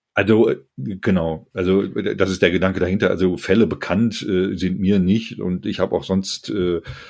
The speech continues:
jetzt nichts von anderen gehört, dass es so wäre. Aber ausgeschlossen ist es sicher nicht. Also, <laughs> es gibt ja nichts, äh, wa-, was nicht dann doch, äh, äh, wo dann nicht doch irgendjemand auf den Gedanken kommt, äh, k-, kann ich doch auch selbst machen.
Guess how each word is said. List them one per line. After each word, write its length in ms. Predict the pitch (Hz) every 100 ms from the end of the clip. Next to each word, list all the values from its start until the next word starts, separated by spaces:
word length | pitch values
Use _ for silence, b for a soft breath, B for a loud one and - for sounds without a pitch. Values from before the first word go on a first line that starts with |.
| B
jetzt 260 | - 85 -
nichts 160 | 95 -
von 100 | 90
anderen 320 | 98 95 90
gehört, 400 | 85 87 98 90
dass 140 | 82
es 100 | 90
so 140 | 90 85
wäre. 240 | 101 90
Aber 340 | 85 90 85
ausgeschlossen 720 | 95 131 139 - 98 87 -
ist 80 | 95
es 140 | 95 95
sicher 200 | 92 85
nicht. 320 | 107 113 -
Also, 300 | 80 82 78
<laughs> 220 | 76 69
es 100 | -
gibt 240 | - - 113
ja 200 | - - B B B B -
nichts, 300 | 104 101 -
äh, 280 | 101 98 90
wa-, 120 | -
was 460 | 110 95 98 95 92
nicht 240 | 92 -
dann 240 | 92 95
doch, 240 | 95 95 101
äh, 100 | 98
äh, 960 | 92 90 87 90 90 87 90 101 95 98
wo 280 | 95 92 95
dann 160 | 95 92
nicht 160 | 92
doch 180 | 101 92
irgendjemand 460 | - 92 92 90 92
auf 100 | 92
den 100 | 98
Gedanken 360 | 92 95 95
kommt, 420 | - 95 90 85 -
äh, 240 | 90 85
k-, 180 | - - - - - -
kann 140 | 101
ich 80 | 90
doch 120 | 92
auch 100 | 85
selbst 260 | 85 101 -
machen. 360 | 76 82 113